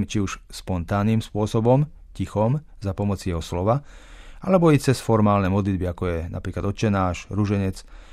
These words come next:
a iné formulované modlitby cirkvi. A tretia úroveň, ja, Boh iný, je obraz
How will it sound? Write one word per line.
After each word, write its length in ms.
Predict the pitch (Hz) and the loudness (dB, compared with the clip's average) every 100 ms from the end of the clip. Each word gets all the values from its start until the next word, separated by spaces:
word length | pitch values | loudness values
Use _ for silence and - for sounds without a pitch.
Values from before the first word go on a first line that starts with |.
| - | -10
a 160 | - 117 | 0 4
iné 160 | 127 | 4
formulované 800 | 98 107 101 98 95 92 92 87 | 4 2 2 2 0 0 -2 -4
modlitby 480 | - 101 95 87 87 | -4 -2 -2 -4 -6
cirkvi. 400 | - 90 - - - - - - - - - - - - - - - | -6 -8 -8 -14 -16 -20 -20 -18 -18 -20 -20 -18 -18 -18 -20 -14 -8
A 80 | 92 | -2
tretia 320 | 123 151 165 | 0 4 6
úroveň, 480 | 117 101 87 78 - - | 6 4 0 -4 -8 -2
ja, 400 | 104 123 160 - | 4 6 4 -2
Boh 320 | - 101 98 - | -4 0 0 -4
iný, 560 | - 110 123 107 120 139 - - - - - - - - | -2 2 6 6 4 2 -8 -20 -20 -20 -20 -20 -20 -4
je 160 | 139 147 | 2 4
obraz 560 | 147 151 143 - - | 6 8 8 4 -12